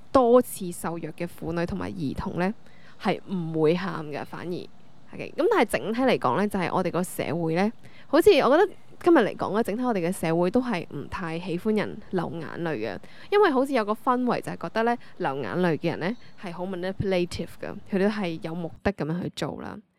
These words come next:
OK。咁另外最後作結嘅話，令我諗起我細個嘅時候喎。其實我去到某一個歲數呢，或者，唔係，其實我細個嘅時候，整體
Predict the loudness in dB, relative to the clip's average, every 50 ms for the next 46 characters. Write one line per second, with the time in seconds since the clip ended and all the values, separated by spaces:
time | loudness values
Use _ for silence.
0 | _ _ _ _ _ _ _ -20 -14 -12 -10 -10 -10 -12 -16 _ _ _ _ _
1 | -20 _ 6 8 8 8 8 6 4 4 4 4 4 6 4 4 4 0 -6 _
2 | -2 _ 4 4 4 4 -2 -2 0 0 0 0 0 -2 -2 -2 -2 -4 -2 -4
3 | -4 -4 -4 -4 -4 -4 -4 -6 -6 -6 -6 -8 -10 -12 -12 -12 -10 -10 -10 -10
4 | -10 -12 -14 _ -20 _ _ _ _ 4 6 6 6 6 6 4 4 4 2 2
5 | 0 2 4 2 4 4 4 2 4 4 6 6 6 6 6 6 6 6 6 6
6 | 6 6 4 2 2 -2 -14 -16 -16 -8 0 2 2 2 0 -4 -10 -4 0 2
7 | 2 2 2 2 2 4 6 6 6 6 4 2 4 4 4 4 6 6